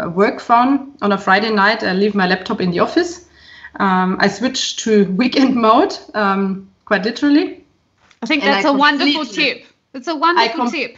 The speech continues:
Speaker 2: Yeah.
Speaker 1: completely switch off. I really switch off. And sometimes I walk in, back into the office on a Monday morning and I can barely remember my password,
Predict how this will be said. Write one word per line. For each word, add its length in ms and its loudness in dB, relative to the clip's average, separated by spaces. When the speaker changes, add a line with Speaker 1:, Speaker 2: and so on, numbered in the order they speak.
Speaker 2:
Yeah. 380 2
Speaker 1:
completely 400 0
switch 380 -4
off. 220 -4
I 100 2
really 320 0
switch 280 -6
off. 140 -6
And 140 -4
sometimes 440 0
I 100 -4
walk 340 -4
in, 240 -6
back 180 -2
into 220 -6
the 100 0
office 280 -4
on 100 0
a 40 0
Monday 260 2
morning 400 -2
and 100 0
I 100 0
can 320 -4
barely 360 2
remember 640 2
my 200 2
password, 560 -6